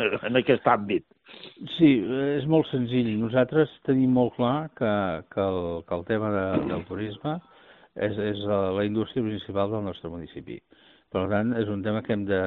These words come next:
Speaker 2: hem de cuidar, hem de, de fomentar i hem de mantenir amb els nivells de qualitat que tenim ara en aquests moments. Nosaltres som una població que no tenim hotels, eh,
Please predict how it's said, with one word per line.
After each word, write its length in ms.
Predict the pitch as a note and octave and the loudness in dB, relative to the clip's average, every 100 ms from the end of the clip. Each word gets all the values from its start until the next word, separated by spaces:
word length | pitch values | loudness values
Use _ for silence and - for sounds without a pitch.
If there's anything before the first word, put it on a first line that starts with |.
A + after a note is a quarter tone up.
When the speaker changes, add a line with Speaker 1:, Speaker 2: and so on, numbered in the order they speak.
| E2+ E2+ | -2 -6
Speaker 2:
hem 80 | F2+ | -6
de 120 | F2 | -6
cuidar, 460 | G2 G2 A2 C3+ - | -4 -2 0 0 -2
hem 240 | G2+ G2 | -6 -4
de, 160 | F#2+ F2+ F2 F2 E2+ E2 E2 E2 | -4 -2 -4 -4 -6 -6 -6 -6
de 80 | F2+ - | -8 -4
fomentar 640 | A#2 A2 G#2 C3 B2+ E3+ - _ - - - A2+ | -2 -2 0 4 4 2 -6 _ -20 -20 -10 0
i 140 | A#2+ A#2 | 4 6
hem 160 | A2+ | 4
de 160 | A2 G#2 | 2 2
mantenir 640 | G2+ F#2+ G2+ A2 A#2 B2 - | 0 0 -2 0 0 0 -2
amb 240 | G#2 G2+ | -4 -2
els 160 | G2 G2+ | -2 -2
nivells 240 | G2 G2+ | -4 -2
de 120 | G#2 G#2 | -2 -2
qualitat 440 | G2+ F#2+ F#2+ F#2 | -2 0 -2 -2
que 160 | B2 G#2 | -2 -2
tenim 320 | G2+ F#2 F2 | -2 -4 -4
ara 160 | F2+ | -4
en 80 | F#2 | -4
aquests 240 | F#2+ D#2+ - | -6 -8 -10
moments. 400 | C#2 C#2 - - _ - - - _ - | -14 -16 -20 -20 _ -20 -20 -20 _ -8
Nosaltres 380 | G2+ G#2+ A#2+ A2+ | -2 2 4 2
som 100 | C3 | 2
una 160 | A#2 A2+ | 0 2
població 400 | A2+ G#2+ - A#2+ | 2 2 0 -2
que 80 | - | -2
no 140 | A2 A2+ | -2 0
tenim 260 | G#2+ G2+ G2 | -2 -2 -4
hotels, 400 | - A#2+ D3 G3 - - - - | 2 2 2 -6 -18 -20 -20 -14
eh, 280 | G#2+ F#2 | -8 -8